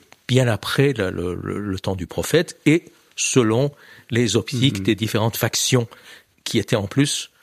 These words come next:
Speaker 1: en guerre les unes contre les autres.
Speaker 2: Mais on a l'impression justement que dès qu'il y a eu question de succession du prophète Mohammed, c'était l'étroit rapport entre le pouvoir et le religieux.
Speaker 1: Euh, c'est effectivement le cas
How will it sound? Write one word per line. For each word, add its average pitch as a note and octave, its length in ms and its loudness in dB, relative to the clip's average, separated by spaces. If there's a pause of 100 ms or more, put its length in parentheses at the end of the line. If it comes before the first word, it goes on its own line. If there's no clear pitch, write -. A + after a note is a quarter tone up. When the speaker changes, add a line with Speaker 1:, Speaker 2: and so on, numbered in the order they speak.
(200)
Speaker 1:
en G#2 120 -2
guerre A2 340 0
les G2+ 180 0
unes A#2 120 0
contre G#2 300 -4
les F2+ 80 -6
autres. - 120 0
Speaker 2:
Mais D#3+ 120 6
on D3+ 100 6
a C3 200 2
l'impression B2+ 360 0
justement G#3 340 0
que - 160 -4
dès A2 380 0
qu'il C#3 220 -4
y A#2+ 40 8
a A#2+ 40 6
eu A#2+ 120 2
question B2+ 340 0
de G2+ 120 2
succession - 760 0
du A2 140 0
prophète - 400 -2
Mohammed, A2+ 400 2 (1500)
c'était C3+ 680 -2 (500)
l'étroit C#3 1120 2
rapport C#3+ 640 -2
entre - 220 -4
le G2+ 120 2
pouvoir D3 640 -2 (180)
et - 80 2
le G2+ 60 -2
religieux. C3+ 480 0 (880)
Speaker 1:
Euh, G2+ 80 -4 (180)
c'est - 260 -4 (100)
effectivement A2 580 -4
le F2 100 -4
cas E3+ 340 -2